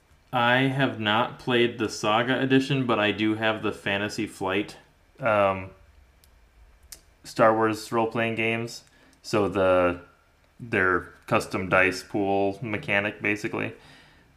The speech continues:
um, which I like, and I'm trying to get a group of friends to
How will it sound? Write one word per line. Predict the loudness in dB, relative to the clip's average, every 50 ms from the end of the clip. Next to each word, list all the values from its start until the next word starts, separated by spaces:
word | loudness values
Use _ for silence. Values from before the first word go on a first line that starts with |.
| _
um, | -4 -2 0 0 0 0 -2 -6 -10 -12 -14 -18 -18 -18 _ _ _ _ _ _ _ _ _ _ _ _ _ -2
which | 0 2 4
I | 4 4
like, | 6 4 4 4 4
and | 2 0
I'm | 0 0
trying | 2 2 2 2 2 0
to | -2 0
get | 2 2 0 0 -2
a | -4
group | -2 -2 -2 -2 -4
of | -4
friends | -2 -2 -2 -2 -4 -6 -8 -8 -2
to | -2 0 0 0 0 -2 -2 -2 -4